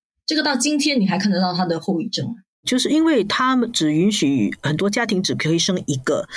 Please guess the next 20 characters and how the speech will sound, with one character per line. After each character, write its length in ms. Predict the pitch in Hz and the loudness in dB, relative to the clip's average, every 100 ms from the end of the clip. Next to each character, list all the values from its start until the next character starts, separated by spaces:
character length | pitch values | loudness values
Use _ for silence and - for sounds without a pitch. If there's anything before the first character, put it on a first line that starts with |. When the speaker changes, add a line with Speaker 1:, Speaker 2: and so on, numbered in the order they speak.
| - | -10
Speaker 2:
所 100 | - | -4
以 40 | 247 | -2
他 140 | 262 | 0
生 220 | 262 269 | 0 0
了 100 | 240 | 2
第 240 | 214 240 233 | 0 0 2
一 60 | |
个 160 | 226 214 | 2 0
是 340 | - 208 156 - | 0 0 0 0
女 120 | 143 | 2
儿， 200 | 139 160 | 2 2
他 120 | 185 | 0
可 140 | 202 143 | -2 -2
能 160 | 143 | 0
就 340 | 165 175 151 104 | 0 2 0 0
遗 180 | 135 160 | -2 -2
弃， 360 | 165 - 175 151 | -2 -2 0 0
或 160 | 175 | 0
者 120 | 151 | -2
是 400 | 113 - 139 113 | -2 0 0 0